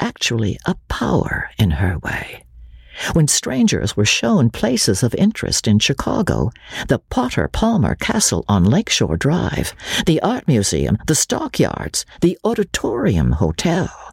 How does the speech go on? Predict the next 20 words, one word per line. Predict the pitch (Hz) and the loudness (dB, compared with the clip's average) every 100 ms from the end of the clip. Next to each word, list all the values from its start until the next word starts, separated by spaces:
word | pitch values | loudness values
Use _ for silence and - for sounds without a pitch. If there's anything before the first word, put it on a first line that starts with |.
| - - - - | -20 -20 -8 -2
the | 139 | -2
great | 139 185 233 123 - | 2 2 2 0 0
mansions | 110 127 165 160 - - - | 2 4 2 0 0 -2 -2
of | - | -2
Phil | - 180 170 98 | 0 0 2 0
Armour | - 143 151 82 101 | 0 2 2 0 0
and | 107 78 | 0 2
his | 98 | 0
son | - 139 80 | 0 0 -2
on | - 101 104 | 0 2 2
Michigan | 190 98 95 90 | 2 0 0 0
Avenue, | 101 160 90 85 90 - - - - | 2 2 0 -2 -4 -6 -10 -4 -2
with | 143 | 0
the | 104 | 0
garden | 131 165 113 90 | 0 2 0 2
embracing | 123 95 110 175 - - | 2 4 2 2 0 -2
an | 104 98 | 0 2
entire | 117 - 185 226 147 87 | 2 2 0 2 0 0
city | 82 135 147 76 | 0 2 0 0
block, | 110 170 60 - - | 0 0 -2 -6 -10